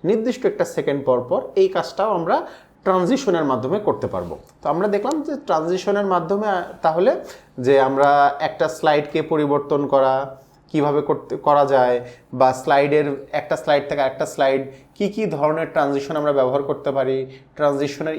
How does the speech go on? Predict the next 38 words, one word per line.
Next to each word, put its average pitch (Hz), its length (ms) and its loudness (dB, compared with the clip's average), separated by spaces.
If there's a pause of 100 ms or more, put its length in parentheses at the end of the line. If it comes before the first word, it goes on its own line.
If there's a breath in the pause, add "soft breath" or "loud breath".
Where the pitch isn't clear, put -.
ইফেক্টগুলোকে 170 640 0
আমরা 147 160 -4
কীভাবে 147 260 -2 (100)
পরিবর্তিত 143 420 -2 (100)
করতে 135 300 -2
পারি, 131 200 2 (460 loud breath)
ট্রানজিশনের 156 640 -2
যে 170 140 0
ডিউরেশন 185 480 2
আছে - 140 -4
এটাকে 143 220 0
আমরা 147 140 -4
কীভাবে 147 320 -4
বাড়াতে 131 360 2
পারি, 127 200 0 (420 loud breath)
এবং 156 160 2 (360)
আমরা 156 220 0
যদি 165 220 -2
চাই 151 120 6 (100)
যে 147 80 2 (280)
এক - 160 -8
একটা 196 160 -2 (100)
স্লাইডে 165 280 0 (120)
ভিন্ন 165 140 0 (100)
ভিন্ন 190 200 -2
ট্রানজিশন 143 400 0
হবে, 131 160 -4
যেমন 180 200 -4
দুই 175 140 4
নম্বর 170 220 -4
স্লাইড 185 260 0
আমি 175 180 -2
বললাম 190 240 2 (640 soft breath)
যে 123 220 -2 (280)
এই, 143 140 0
এই 127 60 2 (140)
ট্রানজিশনটা 101 540 -10
হবে - 140 -20